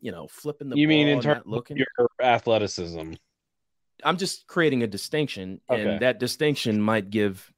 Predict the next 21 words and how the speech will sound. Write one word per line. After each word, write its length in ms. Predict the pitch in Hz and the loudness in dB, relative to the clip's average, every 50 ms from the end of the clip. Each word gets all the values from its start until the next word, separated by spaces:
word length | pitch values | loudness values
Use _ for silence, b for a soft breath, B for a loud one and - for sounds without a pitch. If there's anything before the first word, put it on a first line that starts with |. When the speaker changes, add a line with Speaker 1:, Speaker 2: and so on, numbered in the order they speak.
| _ _ - | _ _ -2
Speaker 1:
M 180 | 110 110 107 | 0 0 0
J 200 | 98 98 101 92 | 0 0 -2 -2
the 220 | 85 87 - - - | -2 -4 -6 -4 -2
edge, 520 | 127 110 78 - - - - - - - _ | -2 -2 -2 -4 -8 -12 -12 -14 -14 -14 _
is 160 | 104 95 - | -14 -14 -12
he 140 | - - 131 | -10 -8 -6
was 160 | 120 117 104 | -6 -6 -8
just 200 | 107 113 107 - | -8 -10 -8 -6
so 220 | 117 113 131 123 - - | -6 -6 -6 -6 -8 -10
Speaker 2:
Yeah. 80 | 101 117 135 | -4 -2 0
Speaker 1:
agile. 520 | 143 110 107 95 82 80 - - - _ _ | 0 0 -2 -8 -10 -12 -16 -20 -20 _ _
Kobe 340 | - 180 202 233 269 233 196 | -2 0 0 0 0 0 0
was 380 | 156 147 127 107 104 104 - - | 0 0 -2 -2 -6 -12 -12 -12
a 80 | 110 | -10
good 300 | 92 98 143 139 110 90 | -6 -4 -4 -4 -4 -4
dunker, 480 | - 107 120 127 123 - 135 135 135 131 | -2 0 0 0 0 0 0 2 2 2
and 120 | 120 110 | 2 0
he 120 | 110 120 113 | 0 -2 -2
was 160 | 101 92 104 | -2 0 -2
athletic, 580 | 98 92 - - 104 113 143 170 143 101 90 - _ _ | -2 -2 -4 -6 -6 -2 -2 0 0 -2 -4 -8 _ _
but 140 | 104 101 - | -8 -8 -8